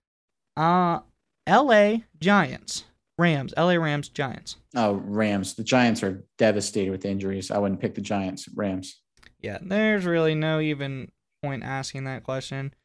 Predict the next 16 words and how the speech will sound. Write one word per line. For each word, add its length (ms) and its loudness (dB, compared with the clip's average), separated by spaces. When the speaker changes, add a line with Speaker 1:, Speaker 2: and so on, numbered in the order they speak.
Speaker 1:
Giants 520 6
literally 320 6
have 120 4
lost 300 0
everybody. 720 6
Uh, 320 0
Mike 220 2
Glennon's 380 0
not 140 -2
gonna 140 0
win 160 2
you 80 2
any 140 0
games, 380 -2
<laughs> 40 -6
so 340 0